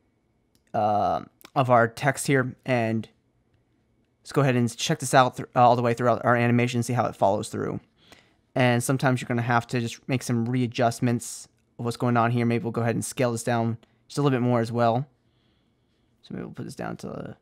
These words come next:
well, maybe we'll keep it right there. Okay, so our lens flare is now in there and looking good. So since we're done now, let's go back to our ambient occlusion and enable this for each of our words,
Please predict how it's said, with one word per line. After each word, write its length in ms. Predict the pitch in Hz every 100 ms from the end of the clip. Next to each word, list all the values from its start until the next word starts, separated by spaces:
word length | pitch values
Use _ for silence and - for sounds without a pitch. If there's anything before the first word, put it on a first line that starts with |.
| -
well, 120 | 202
maybe 100 | 208
we'll 80 | 160
keep 140 | 151
it 40 | 123
right 140 | 113
there. 300 | 127 123 120 _ _ _ _ -
Okay, 220 | 170 190
so 200 | - 156
our 160 | 139
lens 200 | 143 175
flare 240 | 165 165 147
is 160 | 135
now 220 | 151 156 156
in 160 | 151
there 200 | 160 156
and 160 | 120 123
looking 300 | 135 139 127
good. 300 | 123 98 - _ _
So 100 | -
since 220 | 165 254 254
we're 80 |
done 220 | 190 175 160
now, 160 | 151
let's 120 | 156
go 120 | - 240
back 240 | 190 175
to 140 | - 165
our 180 | 143
ambient 380 | 135 143 143 131
occlusion 300 | 147 139 139
and 140 | 123 131
enable 340 | - 175 170
this 160 | 156 -
for 120 | 143
each 180 | 165 170
of 100 | 143
our 120 | 135
words, 440 | 120 131 131 135